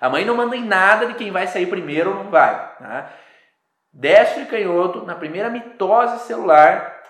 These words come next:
o corpo daquele feto vai gerar ou uma tendência a ser destro ou canhoto. Se são gêmeos univeterinos,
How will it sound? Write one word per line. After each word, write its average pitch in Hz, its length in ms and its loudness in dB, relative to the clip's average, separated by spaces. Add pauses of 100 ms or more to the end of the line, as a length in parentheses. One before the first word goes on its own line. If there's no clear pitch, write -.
(100)
o 151 220 -12
corpo 196 400 -2
daquele 202 460 -2
feto 160 500 0 (160)
vai 160 280 0
gerar 135 680 0
ou 160 160 -4
uma 196 160 -4
tendência 156 560 -8
a - 20 -18
ser 135 180 -8
destro 156 380 2
ou 175 60 -12
canhoto. 151 420 -8
Se - 180 -14
são 175 360 -6
gêmeos 151 400 -6
univeterinos, 139 760 -6